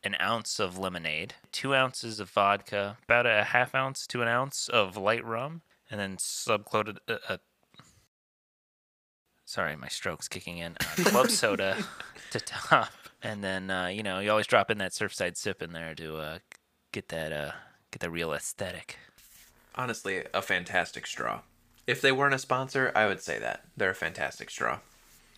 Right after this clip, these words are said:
Speaker 1: But, uh, I, I like it. Um, I don't know if anyone else actually made the drink, but, uh, it's, it's all right,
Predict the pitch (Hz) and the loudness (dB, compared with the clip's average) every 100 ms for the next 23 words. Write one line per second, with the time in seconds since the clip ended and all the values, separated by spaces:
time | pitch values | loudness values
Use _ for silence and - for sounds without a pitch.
0 | _ _ - _ _ - 85 - 104 87 | _ _ -20 _ _ -6 -6 -6 -6 -4
1 | 80 - _ - 139 - _ - 143 131 | -4 -8 _ 2 2 0 _ 2 4 4
2 | 87 90 90 _ 104 92 87 85 _ _ | 0 -4 -6 _ -6 -4 -4 -8 _ _
3 | _ _ _ - 123 123 110 117 104 95 | _ _ _ 4 4 4 2 0 -2 0
4 | 92 98 - 117 - 95 92 - 90 90 | 0 -2 -8 -14 -6 -6 -6 -8 -10 -6
5 | 90 90 85 90 90 87 - 85 80 - | -6 -6 -6 -4 -4 -6 -4 -4 -2 -4
6 | 80 76 - _ - - _ _ - - | -6 -6 -10 _ -20 -20 _ _ -20 -20
7 | - _ _ _ _ _ _ _ _ _ | -20 _ _ _ _ _ _ _ _ _
8 | _ - 120 - - - - _ _ - | _ 0 0 2 0 0 -4 _ _ -8
9 | 339 - 185 110 92 | -6 2 6 6 6